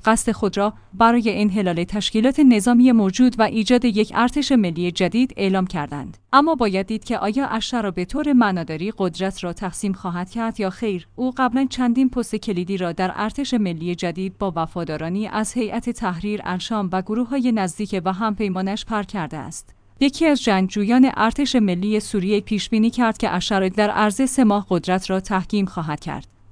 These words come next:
همچنین مشخص نیست که اشر تا چه زمانی در سمت خود به عنوان رئیس جمهور سوریه باقی خواهد ماند. در دسامبر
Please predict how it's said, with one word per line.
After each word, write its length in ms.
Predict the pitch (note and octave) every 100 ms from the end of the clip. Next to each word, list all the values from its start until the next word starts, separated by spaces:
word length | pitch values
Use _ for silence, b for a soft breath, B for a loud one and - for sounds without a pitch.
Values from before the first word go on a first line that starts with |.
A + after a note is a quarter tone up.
| - C4+
همچنین 420 | D4 C#4+ C4 B3
مشخص 540 | A#3+ G#3 F#3 A#3+ A#3+
نیست 220 | B3+ C4+
که 140 | - -
اشر 400 | F#3 - F#3 F#3+
تا 220 | - A3+
چه 180 | G#3 C4
زمانی 420 | A#3 G#3 G3+ G#3+
در 180 | A3+ A#3
سمت 360 | - C4+ B3
خود 240 | G#3+ A#3+ A3
به 100 | F#3
عنوان 340 | G3+ G3+ B3+
رئیس 360 | C4 A3 F#3+ F#3
جمهور 380 | A3+ G3+ C#4 C4+
سوریه 420 | - G#3 A3 A3
باقی 320 | G3 F#3 F3
خواهد 340 | - E3 F3 D#3+
ماند. 360 | D3+ C#3+ - - -
در 140 | A3+
دسامبر 560 | G#3+ A3+ - G#3+ G3+